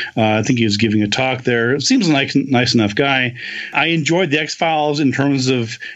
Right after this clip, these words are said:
you know, obviously I, I do research into many of the, the actual subjects that the, the, the film, uh, the, the series is based on.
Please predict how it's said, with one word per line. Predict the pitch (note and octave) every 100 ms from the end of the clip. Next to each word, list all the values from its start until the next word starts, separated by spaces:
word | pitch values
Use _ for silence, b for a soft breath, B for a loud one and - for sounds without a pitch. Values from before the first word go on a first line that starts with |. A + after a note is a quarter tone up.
| -
you | B2+
know, | B2
obviously | A2+ C#3 D3 - C3+ C3
I, | - A2 B2 B2+
I | A2 A#2
do | G#2+ B2+ B2 A2
research | C3 C#3+ A#2+
into | C3+ B2
many | B2+ B2 A#2+
of |
the, | A2+ A2
the | A#2 B2+
actual | A#2 A2+ - A2
subjects | - A#2 A2+ G#2+ -
that | G#2 G#2 G2+
the, | G#2
the, | - A2+ G#2 G#2+
the | A2
film, | G#2 A2+ A2
uh, | - G#2
the, | G2+ G2+ G#2
the | A2+
series | - B2 G#2
is | A2+
based | A3+ C#4 E3+
on. | C3 B2 B2